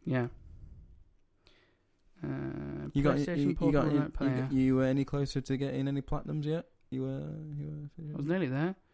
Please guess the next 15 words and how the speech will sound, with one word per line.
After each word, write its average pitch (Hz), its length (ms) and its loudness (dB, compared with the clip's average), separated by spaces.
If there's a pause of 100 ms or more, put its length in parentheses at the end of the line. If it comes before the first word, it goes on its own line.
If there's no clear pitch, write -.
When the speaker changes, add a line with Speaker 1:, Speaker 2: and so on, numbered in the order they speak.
(200)
Speaker 2:
Mm-hmm. 165 640 -8 (120)
Speaker 1:
No 190 200 2
four 196 240 0
K, 143 300 4
no 156 240 8
one 175 200 6
twenty 151 360 4
F - 160 0
P 143 140 4
S, 123 340 -2
no 156 420 4 (120)
reusable 143 800 2
in 135 180 0
same 139 280 2
space. - 640 -2